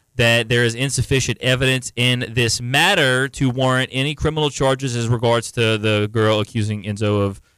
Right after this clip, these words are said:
sexually assaulting or raping her. Uh, the matter will not be transferred to the county attorney for prosecution, and that their investigation and case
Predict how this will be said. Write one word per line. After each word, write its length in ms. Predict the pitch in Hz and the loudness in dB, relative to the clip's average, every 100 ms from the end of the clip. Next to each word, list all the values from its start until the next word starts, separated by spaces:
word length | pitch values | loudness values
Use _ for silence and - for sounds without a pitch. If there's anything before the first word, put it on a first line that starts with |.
| - | -6
sexually 420 | 110 104 110 104 | -4 -2 0 0
assaulting 400 | 95 107 104 101 | 2 0 0 -2
or 100 | 98 | 0
raping 300 | 104 110 101 | 0 0 -2
her. 200 | 110 113 _ _ _ - | -2 -4 _ _ _ -2
Uh, 320 | 117 117 117 107 - | 2 2 2 -2 -6
the 100 | 117 | -2
matter 260 | 127 147 | 2 4
will 140 | 139 127 | 2 2
not 300 | 127 170 170 | 0 -2 -2
be 160 | 202 | -4
transferred 600 | 190 185 175 170 156 160 | -2 -2 -2 -2 0 0
to 80 | 151 | 0
the 120 | 135 | -4
county 600 | 123 120 143 160 165 160 - _ - | -4 -2 0 0 0 -4 -8 _ -8
attorney 340 | 120 151 151 | -2 0 2
for 100 | 135 | 0
prosecution, 720 | 127 131 127 - 147 147 147 | 2 0 0 -2 0 0 -2
and 260 | - 127 123 | -2 -2 2
that 200 | 120 110 | 0 2
their 140 | 123 | 2
investigation 800 | 123 117 170 - 147 156 156 160 | 2 2 -2 -2 -2 0 0 -4
and 220 | 139 139 139 | -2 -4 0
case 380 | 139 139 131 | 0 0 -2